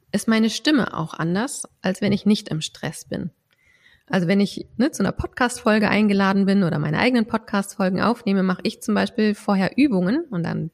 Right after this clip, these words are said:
da decken sich schon unsere, äh, komm, komm ich schon auf deine Frage. Also ich habe ja die S O S-Übungen, die ich immer regelmäßig mache, ähm, die mein Nervensystem einfach auch trainieren und aber auch dann in solchen Situationen, wo ich es einfach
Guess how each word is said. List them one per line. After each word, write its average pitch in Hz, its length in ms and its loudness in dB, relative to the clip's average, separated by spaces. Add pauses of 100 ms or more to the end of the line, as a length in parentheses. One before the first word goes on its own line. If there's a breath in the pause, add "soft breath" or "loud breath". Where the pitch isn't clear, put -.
da 160 100 -6
decken 160 320 -2
sich 160 200 -6
schon 185 160 -6
unsere, 160 480 -6 (720 loud breath)
äh, 165 300 -2 (380)
komm, 196 260 0
komm 226 220 -2
ich - 80 -4
schon 196 140 0
auf 185 120 0
deine 175 220 0
Frage. 196 500 -2 (600 loud breath)
Also 180 100 0
ich 196 100 -2
habe 208 140 2
ja - 20 4
die 185 120 0
S - 160 2
O - 40 0
S-Übungen, 226 840 6
die 208 60 2
ich - 180 2
immer 202 180 2
regelmäßig 196 640 2
mache, 190 460 0 (600 soft breath)
ähm, 185 480 2
die 208 200 0
mein 196 240 4
Nervensystem 185 600 0
einfach 165 220 -2
auch - 160 -4
trainieren 254 600 2
und 190 200 0
aber 180 220 0
auch 175 100 -4
dann 170 120 -4
in 170 120 -2
solchen 175 260 0
Situationen, 190 720 -2
wo 175 100 0
ich 175 80 -2
es - 40 -14
einfach 165 420 -6